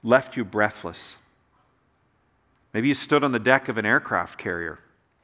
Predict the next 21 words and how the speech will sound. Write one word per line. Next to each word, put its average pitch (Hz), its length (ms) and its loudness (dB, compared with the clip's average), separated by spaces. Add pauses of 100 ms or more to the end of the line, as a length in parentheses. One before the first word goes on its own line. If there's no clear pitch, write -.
(1800)
What's 180 180 2
common 165 380 4
to 151 100 2
all 139 200 4
these 147 200 2
experiences? 131 880 -4 (1300)
The 139 100 4
dictionary 202 500 6
defines 151 560 4
awe 123 420 10
as 131 160 0
an 143 100 4
emotion 208 800 4
combining 143 580 4
dread, 131 540 4 (640)
veneration, 123 880 2 (240)
and 123 260 0
wonder 131 500 2
that 113 160 0
is 127 160 0
inspired 139 880 -2